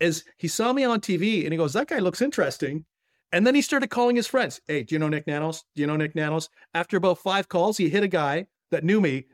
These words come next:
and he said, "I'd like you to set up, I'd like to have lunch with Nick." And then we hit it off and became friends. But this whole idea that every day you have to improve yourself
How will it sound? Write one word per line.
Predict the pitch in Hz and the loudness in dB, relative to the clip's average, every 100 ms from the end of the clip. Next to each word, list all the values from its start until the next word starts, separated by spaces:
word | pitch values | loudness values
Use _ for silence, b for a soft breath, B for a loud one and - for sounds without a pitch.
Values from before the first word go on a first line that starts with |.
| - | -8
and | 147 | -6
he | |
said, | 139 165 139 - - | -2 -2 -2 -6 -6
"I'd | 135 | -4
like | 135 | -2
you | 156 | -2
to | 143 | -2
set | - 143 | -2 -4
up, | 139 - - | -6 -14 -10
I'd | 127 | -8
like | 127 131 | -6 -6
to | |
have | 135 131 | -8 -8
lunch | 123 127 - - | -8 -10 -12 -14
with | - 123 | -14 -10
Nick." | 123 104 - _ _ _ _ _ - | -10 -10 -16 _ _ _ _ _ -4
And | 143 160 | 0 2
then | 160 160 | 2 2
we | 156 151 156 - | 2 2 -2 -2
hit | 170 | 0
it | 156 | 0
off | 147 147 | 0 -4
and | 143 | -8
became | 139 151 135 | -6 -8 -6
friends. | - 208 175 | -4 -2 -2
But | - 147 - _ _ - | -4 -4 -6 _ _ -4
this | 160 | -4
whole | - 202 214 | 0 0 2
idea | 196 160 185 180 131 127 _ _ _ | 0 0 2 2 2 -4 _ _ _
that | 151 143 135 _ _ _ - | -4 -2 -6 _ _ _ -2
every | 180 190 196 | -2 2 0
day | 170 165 | 2 2
you | 160 151 | 2 0
have | 147 | -2
to | - | -2
improve | 135 127 170 180 | -4 -2 -2 0
yourself | 170 - 131 107 110 _ | 0 -2 -4 -6 -10 _